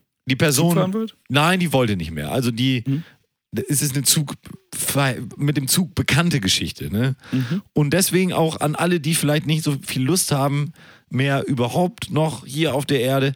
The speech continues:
Speaker 1: gehen Sie, rufen Sie bei den entsprechenden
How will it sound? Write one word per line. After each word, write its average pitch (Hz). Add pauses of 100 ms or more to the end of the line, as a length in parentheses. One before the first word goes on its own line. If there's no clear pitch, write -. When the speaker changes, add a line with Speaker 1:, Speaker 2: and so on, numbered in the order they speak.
(400)
Speaker 1:
gehen 170
Sie, 147
rufen 160
Sie 123
bei 139
den 131
entsprechenden 110